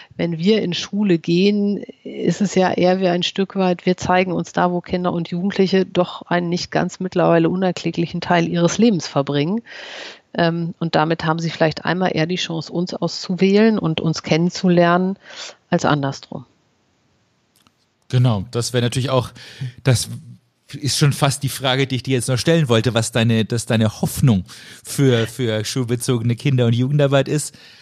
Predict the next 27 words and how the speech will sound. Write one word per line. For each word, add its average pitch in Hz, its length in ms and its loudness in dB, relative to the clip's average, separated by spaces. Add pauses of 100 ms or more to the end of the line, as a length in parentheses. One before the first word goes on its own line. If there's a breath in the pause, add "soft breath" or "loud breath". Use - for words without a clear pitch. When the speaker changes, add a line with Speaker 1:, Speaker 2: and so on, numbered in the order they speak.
(380 loud breath)
Speaker 2:
Und 151 340 2 (760)
das 139 240 0
verstehe 139 340 0
ich 120 100 0
richtig 131 300 0
so, 107 140 2
dass 104 160 0
wir 117 160 4
wirklich, 123 480 0
dass 113 100 -4
es 120 140 -2
eine 117 80 2
Möglichkeit 135 560 0
ist, 120 180 -6
an, 113 300 -2 (180 loud breath)
an, 110 300 0
äh, 107 360 2
mit 104 220 -4
jungen, 120 440 0
äh, 104 220 -4
mit 110 160 0
jungen 113 160 4
Menschen 117 260 2
in 123 40 0
Kontakt 123 380 -4
zu - 80 -6
kommen, 123 360 -2